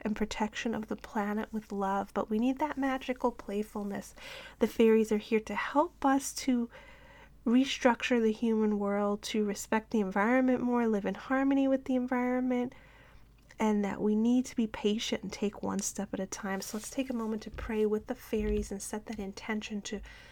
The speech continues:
work with the fairies and to work with humanity to shift the consciousness, to respect Mother Earth, to live in harmony, to have a chemical-free environment,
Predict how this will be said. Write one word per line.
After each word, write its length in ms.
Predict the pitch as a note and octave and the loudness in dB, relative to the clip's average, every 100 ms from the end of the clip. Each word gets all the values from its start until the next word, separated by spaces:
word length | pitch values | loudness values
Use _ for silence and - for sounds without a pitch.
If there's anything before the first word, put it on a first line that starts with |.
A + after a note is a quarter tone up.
| - - - | -20 -12 6
work 220 | C4 C#4 | 6 6
with 100 | C#4+ | -4
the 80 | C#4 | -4
fairies 800 | - A#3+ A#3+ A#3 A#3 A#3 A#3 - | 0 2 2 2 2 0 -2 -8
and 200 | G3 G3 | -10 -10
to 140 | - G#3 | -6 0
work 240 | A#3 A#3+ | 0 2
with 140 | B3+ | -2
humanity 760 | - A#3 G#3+ G#3 G#3+ G#3+ - A3+ | -2 -2 0 0 0 0 0 0
to 160 | - | 0
shift 400 | G#3+ - G#3+ - | -6 -4 -6 -8
the 80 | - | -12
consciousness, 1120 | G#3+ - F#3+ G3 G#3+ - - F#3 F#3 - - | -10 -8 -8 -8 -8 -8 -10 -10 -12 -12 -14
to 180 | - A3 | -6 -6
respect 500 | F#3+ - - G3 - | -6 -8 -10 -12 -10
Mother 380 | G3 G3 G3 G#3 - | -10 -8 -8 -8 -4
Earth, 340 | A#3 A#3 - | -2 -4 -6
to 180 | - G#3 | -8 -6
live 160 | F#3 - | -6 -10
in 100 | G3 | -12
harmony, 760 | - - B3+ C4 C4 C4 B3+ - - - - - - | -12 -4 -2 -2 -2 0 -2 -4 -18 -18 -18 -18 -8
to 220 | - A3 | -2 -2
have 640 | G#3 - - G3 F#3+ G3 - - | -2 -6 -6 -4 -6 -8 -12 -10
a 80 | - - | -10 -10
chemical-free 960 | - A3+ G#3+ - G#3 - - A3 G#3+ G#3+ | -8 -6 -6 -4 -6 -8 -4 -2 -2 -4
environment, 1120 | F#3 G3 G#3 A#3+ A#3+ A#3+ A#3+ A#3 A#3 A3+ - | -12 -6 -4 -2 -2 -2 -2 -2 -4 -8 -12